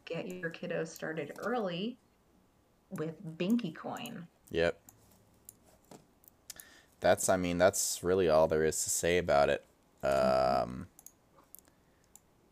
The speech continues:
Speaker 1: It's really great to have a cryptocurrency as a sponsor of the show.
Speaker 2: It is great, especially for this episode. Um, we will be talking about cryptocurrency a little bit,
Speaker 1: Mm-hmm.
Speaker 2: a little bit later on.
Speaker 1: I kinda
Speaker 2: Um,
Speaker 1: also hope it pans out because they paid us in Binky Coin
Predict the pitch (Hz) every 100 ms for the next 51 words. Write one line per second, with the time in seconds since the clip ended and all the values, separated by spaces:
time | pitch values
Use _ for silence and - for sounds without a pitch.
0 | _ - 185 - 196 190 180 175 165 165
1 | 165 143 147 147 - 156 - 147 - 170
2 | 160 - - 190 190 - - - - -
3 | - - - - _ _ _ _ 92 104
4 | 101 - 101 98 - - 113 117 147 113
5 | 101 95 92 82 - 85 80 80 80 -
6 | 80 76 73 71 69 85 98 - 85 85
7 | 82 82 - 80 78 85 80 78 - -
8 | 87 87 73 82 76 78 - 73 71 71
9 | - - 69 78 78 - 78 73 73 73
10 | 71 71 - _ _ _ - _ - -
11 | 80 78 262 185 196 - 202 190 185 170
12 | 160 - 170 165 156 151 147 165 165 156
13 | 156 151 - - 190 254 277 330 330 -
14 | 359 359 - 339